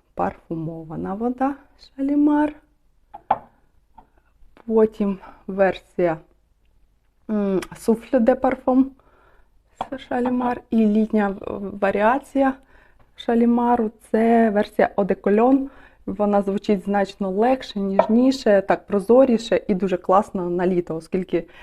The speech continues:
якщо решта ко-, композиції, вона більш така насичена, інтенсивна, то Eau de Cologne дуже така красива, повітряна. Далі іде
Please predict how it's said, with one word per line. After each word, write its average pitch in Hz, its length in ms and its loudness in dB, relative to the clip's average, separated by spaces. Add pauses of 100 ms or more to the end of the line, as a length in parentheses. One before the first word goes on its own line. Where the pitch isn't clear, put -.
(180)
якщо - 220 0
решта 208 320 2
ко-, 180 440 6 (200)
композиції, 202 720 0
вона 185 240 -4
більш 175 200 -10
така - 260 -8
насичена, 185 640 0
інтенсивна, 190 840 -2
то 180 260 -4 (400)
Eau 180 80 -6
de 175 80 -6
Cologne 214 340 0
дуже 190 200 -6
така - 240 -20
красива, 220 440 0
повітряна. 151 640 -4 (640)
Далі 185 540 4
іде 165 320 2